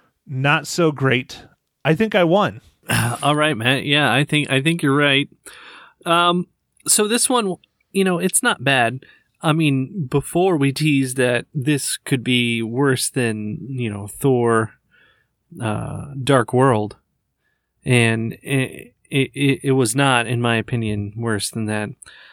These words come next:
Speaker 2: Uh, I, I know this is a different kind of Marvel Cinematic Universe movie where,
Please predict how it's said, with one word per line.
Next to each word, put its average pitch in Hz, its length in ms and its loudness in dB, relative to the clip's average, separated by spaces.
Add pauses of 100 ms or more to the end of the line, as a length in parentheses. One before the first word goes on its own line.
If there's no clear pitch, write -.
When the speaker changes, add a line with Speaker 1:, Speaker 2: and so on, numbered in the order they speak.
(440)
Speaker 2:
Uh, 123 280 0 (360)
I, 135 400 -2 (280)
I 131 100 -4
know 151 180 2
this 156 220 0
is 127 100 0
a 120 60 2
different 117 400 -2
kind 123 460 0
of - 520 -10 (220)
Marvel 123 540 2
Cinematic 117 580 -2 (460)
Universe 120 520 0
movie 117 460 0
where, 101 400 -8